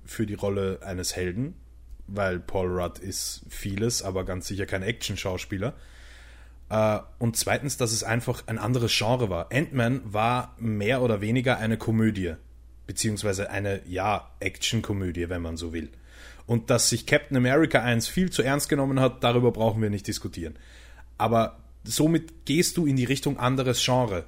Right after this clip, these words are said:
um das Ganze frisch zu halten. Du kannst jetzt nicht das Ganze auf Final Fantasy umklappen, weil dann kommt, wie, wie hieß es? Helf mir mal, da gab's ein Final Fantasy, das hat sich gespielt wie, ähm, wie ein Zelda. Das war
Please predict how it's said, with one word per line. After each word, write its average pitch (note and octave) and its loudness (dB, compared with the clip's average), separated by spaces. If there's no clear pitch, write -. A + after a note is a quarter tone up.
um A#2+ 0
das A#2+ 0
Ganze A2 0
frisch - 0
zu G#2 -2
halten. F#2+ -4
Du G2+ -4
kannst F3+ 4
jetzt - -6
nicht B2+ 0
das A#2 -2
Ganze B2 0
auf A2 -4
Final A#2 2
Fantasy C#3 0
umklappen, A2 -2
weil A2+ 6
dann B2 4
kommt, C#3 0
wie, A#2+ -4
wie E3+ 2
hieß F#3 2
es? - -2
Helf C#3 2
mir B2+ 4
mal, A#2+ 4
da C#3 6
gab's A#2+ 0
ein C3 0
Final C3+ 4
Fantasy, D3+ 0
das C#3 -2
hat C#3+ 0
sich C3 -4
gespielt - -2
wie, D3 4
ähm, B2 4
wie C#3 2
ein C3+ 4
Zelda. C3 2
Das G#2 -2
war A2+ 4